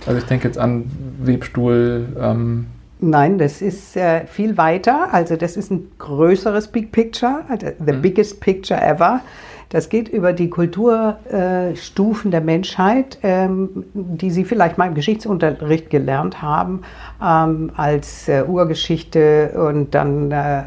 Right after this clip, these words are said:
Speaker 2: ähm, also die, äh, äh, Urgeschichte, in der die Menschheit sprechen, äh, gelernt hat, koevolutionär mit dem, dass sie, äh, äh, aus dem Tierreich rausgewachsen ist. Also ich sag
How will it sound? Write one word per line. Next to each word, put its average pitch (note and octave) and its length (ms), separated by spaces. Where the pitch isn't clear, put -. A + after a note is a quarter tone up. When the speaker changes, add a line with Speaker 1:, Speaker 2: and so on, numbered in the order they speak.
Speaker 2:
ähm, D3 460
also C#3+ 340
die, - 240
äh, E3+ 960
äh, F#3 60
Urgeschichte, E3+ 640
in D3 180
der D3 160
die C#3+ 320
Menschheit D3+ 560
sprechen, F3+ 500
äh, D#3+ 220
gelernt D#3 540
hat, - 180
koevolutionär D3 1080
mit D3 240
dem, D#3 160
dass C#3 240
sie, D3 160
äh, D3+ 340
äh, C#3+ 40
aus D3+ 200
dem D3 160
Tierreich D#3+ 420
rausgewachsen D#3 760
ist. D3+ 240
Also D3 220
ich C#3 180
sag D#3+ 200